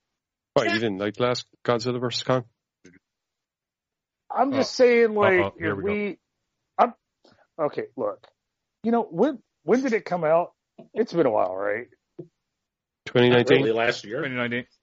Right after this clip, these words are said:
Speaker 3: like, two,
Speaker 2: Twenty nineteen's fair enough. If you've not seen it, it's not my problem. So look, dude, the title says Kong versus Zilla,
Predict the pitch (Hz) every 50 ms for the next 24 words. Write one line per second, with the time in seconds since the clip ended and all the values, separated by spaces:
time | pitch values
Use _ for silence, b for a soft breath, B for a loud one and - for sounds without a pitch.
0 | _ 107 113 104 - - 135 131 131 - _ - - 160 160 160 151 156 160 131
1 | - 170 156 135 - _ - 170 160 156 147 127 131 123 113 - - 113 107 139
2 | 151 143 139 135 120 - - 151 143 139 139 135 113 - - 131 123 117 117 107
3 | - - 117 107 107 107 107 104 104 _ b b b b b b b _ - -
4 | 277 247 175 135 113 98 - - 120 117 120 120 117 _ - 120 - - 285 320
5 | 294 214 165 - - 139 117 113 110 104 - _ - - 135 120 120 104 101 110
6 | 104 - 113 98 92 95 90 92 95